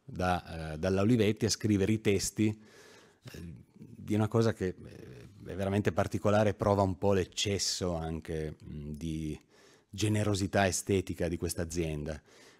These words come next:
Quando viene pubblicata la lettera ventidue, viene anche pubblicato un metodo di diteggiatura per imparare a usarla, che era un vinile, un trentatré giri con testi di Mario Soldati, la musica del compositore Potenza,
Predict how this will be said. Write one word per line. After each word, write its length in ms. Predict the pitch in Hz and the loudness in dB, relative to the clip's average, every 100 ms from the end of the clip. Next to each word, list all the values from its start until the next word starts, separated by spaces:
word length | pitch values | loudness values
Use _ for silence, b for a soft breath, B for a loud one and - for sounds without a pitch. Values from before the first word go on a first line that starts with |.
| - | 2
Quando 180 | 110 101 | 4 4
viene 160 | 101 | 4
pubblicata 540 | 92 104 107 117 107 101 | 2 4 4 4 4 4
la 60 | |
lettera 320 | 101 113 104 101 | 4 2 2 4
ventidue, 600 | 107 123 117 113 123 117 | 4 4 4 8 6 4
viene 320 | 98 113 101 | 2 4 6
anche 220 | 110 110 92 | 4 2 0
pubblicato 500 | 95 101 104 95 90 | 2 2 2 0 2
un 80 | |
metodo 500 | 92 107 120 104 87 | 4 6 4 2 -2
di 160 | 87 92 | 0 -2
diteggiatura 800 | 90 110 107 107 - 85 76 76 | -2 0 2 2 2 2 0 -4
per 240 | - 95 | -2 0
imparare 400 | 101 95 110 110 | 2 4 6 6
a 40 | 123 | 6
usarla, 500 | 117 95 101 107 113 b b | 6 4 4 0 -2 b b
che 140 | - 98 | 2 4
era 160 | 85 | 4
un 100 | 107 | 4
vinile, 480 | 110 104 73 67 65 _ _ _ _ - | 4 2 0 -4 -12 _ _ _ _ -8
un 100 | 104 | -4
trentatré 500 | 104 110 110 98 117 | 0 2 2 2 2
giri 420 | 104 117 135 143 B B B B B B | 4 4 4 2 B B B B B B
con 180 | 101 | 0
testi 320 | 95 117 104 98 | 4 4 6 4
di 80 | |
Mario 260 | 95 101 101 | 4 6 4
Soldati, 720 | - 120 113 117 120 127 123 - | 4 4 4 4 2 0 0 -4
la 80 | 98 | 0
musica 440 | 101 107 98 - 92 | 4 4 4 2 2
del 140 | 92 | 4
compositore 600 | 95 92 98 98 110 98 | 2 2 2 4 4 4
Potenza, 720 | 123 123 101 101 95 110 | 2 2 2 2 2 -2